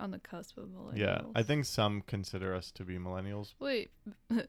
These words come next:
Speaker 1: Zoomers have said that to you?
Speaker 2: Yeah.
Speaker 1: About your tattoo?
Speaker 2: Yeah, like, people our age.
Speaker 1: What?
Speaker 2: Or it's not like, it's not, like, directed at me, but that's their own philosophy. It's like, "I would never get this because I would regret it."
Speaker 1: Well, that's lame.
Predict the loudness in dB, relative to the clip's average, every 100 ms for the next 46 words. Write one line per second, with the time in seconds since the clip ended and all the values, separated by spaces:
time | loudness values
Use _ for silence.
0 | -2 -2 0 2 0 -2 -4 -8 -8 -8
1 | -6 -8 -8 -10 -8 -8 -12 _ _ _
2 | _ 2 2 2 -2 0 2 0 0 -6
3 | -6 -6 -4 2 6 6 4 -2 -2 0
4 | 2 0 -2 -6 -10 -20 -20 -20 _ _
5 | _ _ _ -8 -6 -6 -12 _ 8 10
6 | 12 10 8 8 8 6 2 4 6 6
7 | 8 8 8 6 4 6 4 2 2 2
8 | 2 0 0 0 2 2 2 -2 -2 -2
9 | -2 -4 -4 -4 -2 -2 -4 -10 _ _
10 | _ _ _ _ 0 2 2 2 0 0
11 | 0 0 0 -2 -4 -4 -2 -2 -2 -4
12 | -6 -2 -2 -4 -12 _ _ _ _ _
13 | _ _ _ _ _ -16 -10 -8 -10 -8
14 | -6 -4 -4